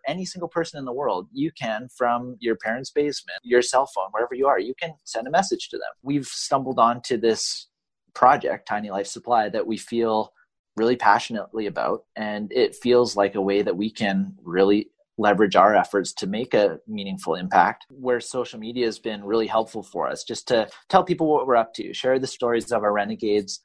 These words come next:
build some connections and get some relationships started, whether it leads to actual projects or just word of mouth stuff, or if it just sort of is entertainment for someone that, you know, starts a conversation with them at a dinner sometime down the road.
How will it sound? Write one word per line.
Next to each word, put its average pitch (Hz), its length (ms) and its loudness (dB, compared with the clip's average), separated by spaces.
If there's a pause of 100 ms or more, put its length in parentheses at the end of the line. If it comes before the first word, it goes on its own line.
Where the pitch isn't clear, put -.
(340)
build 143 220 4
some 135 160 -6
connections 117 720 -4
and 104 300 -2
get 120 160 6
some 117 160 -2
relationships 107 600 0
started, 107 520 2 (140)
whether 107 340 4
it 110 240 2
leads 107 320 -2
to 104 360 -2
actual 104 280 0
projects 123 640 0
or 98 420 0
just - 200 -12
word 98 160 0
of 95 60 -10
mouth 117 200 -4
stuff, 113 320 0 (320)
or 151 360 4 (100)
if 135 160 -2
it 123 120 -2
just 131 240 -2
sort 127 160 0
of 120 220 2 (180)
is 131 200 0
entertainment 131 640 -6
for 117 100 -2
someone 98 460 -4
that, 98 220 -2 (120)
you 117 80 -6
know, 104 100 0
starts 117 360 4
a - 40 -12
conversation 110 880 -2 (220)
with 113 260 0
them 104 220 2
at 101 140 4
a 98 60 6
dinner 98 520 0
sometime 101 420 0
down 92 220 2
the 85 80 -4
road. 90 320 4